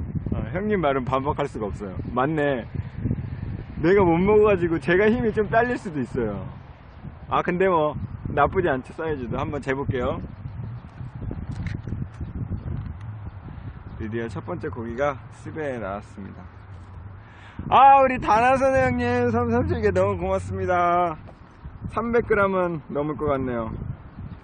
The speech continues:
몇 그램인가요? 오 마이 갓. 사백육십 그램. 사백육십 그램. 예. 힘이 있을 법 했죠, 사백육십 그램. 음.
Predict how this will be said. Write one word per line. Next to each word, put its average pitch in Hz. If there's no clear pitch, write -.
몇 101
그램인가요? 104
오 123
마이 120
갓. 127
사백육십 233
그램. 120
사백육십 214
그램. 110
예. 107
힘이 233
있을 175
법 190
했죠, 202
사백육십 170
그램. 110
음. -